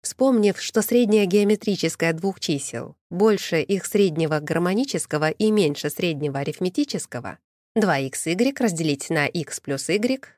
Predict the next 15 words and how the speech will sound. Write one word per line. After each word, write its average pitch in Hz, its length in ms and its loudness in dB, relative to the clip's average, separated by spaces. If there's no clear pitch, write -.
меньше, 208 460 2
чем 226 300 2
корень 151 320 2
квадратный 147 560 -2
из 139 120 -6
x - 240 -8
y 247 360 -2
меньше, 185 360 2
чем 226 220 0
x - 280 -4
плюс 139 300 -4
y 226 320 0
разделить 143 560 0
на 175 140 -2
два. 147 320 -4